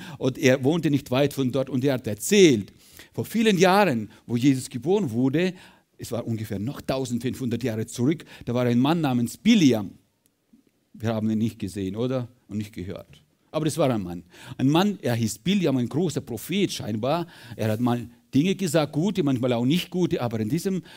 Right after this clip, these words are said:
Moment hat er was Gutes gesagt. Und er hat gesagt, ein Stern wird aus Jakob aus, oder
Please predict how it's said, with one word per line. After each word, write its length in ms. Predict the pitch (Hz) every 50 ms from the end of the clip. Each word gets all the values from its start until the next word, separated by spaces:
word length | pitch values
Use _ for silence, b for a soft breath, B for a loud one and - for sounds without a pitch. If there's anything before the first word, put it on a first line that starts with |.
| B B
Moment 320 | 117 117 123 135 143 156
hat 80 | 151 135
er 100 | 143 123
was 240 | 127 123 - - -
Gutes 460 | - 214 247 247 - 143 123 - -
gesagt. 500 | - 110 - - 117 101 98 - - - B B B B B B
Und 180 | - 131 131 -
er 100 | 131 123
hat 120 | 120 -
gesagt, 400 | 139 123 104 147 139 139 - -
ein 180 | 120 113 107 95
Stern 680 | - - - - 247 247 226 185 147 123 104 98 B B B B B
wird 240 | 123 135 131 - -
aus 380 | 120 110 110 - - - 143
Jakob 480 | 214 233 240 240 240 180 151 - - -
aus, 400 | 123 117 110 107 - - - - _ _ _ _ _ _ _ _ _
oder 260 | - 117 120 120 -